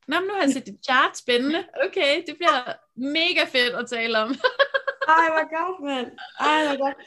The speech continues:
Speaker 2: Jeg var ved at
Speaker 1: Ja.
Speaker 2: lave sådan en sindssyg disclaimer ind i gruppen med sådan noget, "Jeg ved ikke noget, og man må godt være med," og sådan noget. Og så
Speaker 1: Ja.
Speaker 2: tænker jeg, øh, men bare lige, øhm,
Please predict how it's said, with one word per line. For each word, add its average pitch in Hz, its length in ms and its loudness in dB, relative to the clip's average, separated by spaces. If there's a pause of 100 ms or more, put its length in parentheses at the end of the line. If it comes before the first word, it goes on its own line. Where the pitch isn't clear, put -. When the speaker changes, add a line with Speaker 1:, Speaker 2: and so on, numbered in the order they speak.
(220)
Speaker 2:
Jeg 269 100 2
var 269 100 0
ved 277 80 2
at 294 100 6
Speaker 1:
Ja. 294 40 4
Speaker 2:
lave 294 120 4
sådan 294 140 -2
en 277 100 2 (140)
sindssyg 277 380 0
disclaimer 254 640 0
ind 247 160 2
i 233 80 0
gruppen 240 340 0
med 233 80 2
sådan 220 80 -4 (100)
noget, 247 160 2
"Jeg - 0 -
ved 302 180 4
ikke 269 180 2
noget, 247 180 2
og 277 60 2
man 247 100 -2
må 233 80 -4 (100)
godt 254 140 -2
være 254 100 -2
med," 240 340 4
og 233 80 0
sådan 233 100 -8
noget. 208 140 -6 (400)
Og 208 60 -12
så 220 80 -6
Speaker 1:
Ja. - 60 -2
Speaker 2:
tænker 220 220 -2 (320)
jeg, 208 240 -2
øh, - 20 -8 (320)
men 226 140 0
bare 254 220 2
lige, 254 180 2
øhm, 185 360 -4